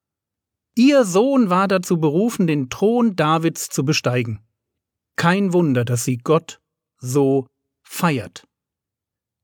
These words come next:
Wenn Jungfrauen schwanger werden, dann ist alles möglich.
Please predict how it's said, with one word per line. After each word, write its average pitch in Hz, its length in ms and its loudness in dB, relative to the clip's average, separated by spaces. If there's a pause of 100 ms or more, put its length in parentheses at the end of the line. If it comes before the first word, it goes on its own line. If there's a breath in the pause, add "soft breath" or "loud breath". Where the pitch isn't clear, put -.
Wenn 160 180 2
Jungfrauen 214 840 0
schwanger 143 480 -2
werden, 117 360 -4 (500)
dann 170 260 0
ist - 340 -8 (120)
alles 123 340 -4
möglich. 113 520 -6